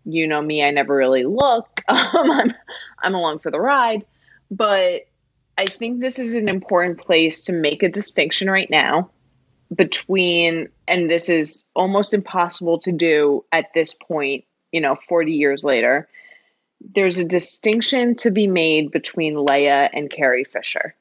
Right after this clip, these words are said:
Because when you think Carrie Fisher, you think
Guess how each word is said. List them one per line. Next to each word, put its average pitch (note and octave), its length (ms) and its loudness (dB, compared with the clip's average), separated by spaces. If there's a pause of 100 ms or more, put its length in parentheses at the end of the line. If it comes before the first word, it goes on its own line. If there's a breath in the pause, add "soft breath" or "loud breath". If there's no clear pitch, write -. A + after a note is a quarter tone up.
(640)
Because F3 400 2
when E3+ 160 0
you D#3 100 2
think G#3+ 420 -2
Carrie A#3 360 0
Fisher, E3 520 2
you D3 400 0
think D3+ 680 -4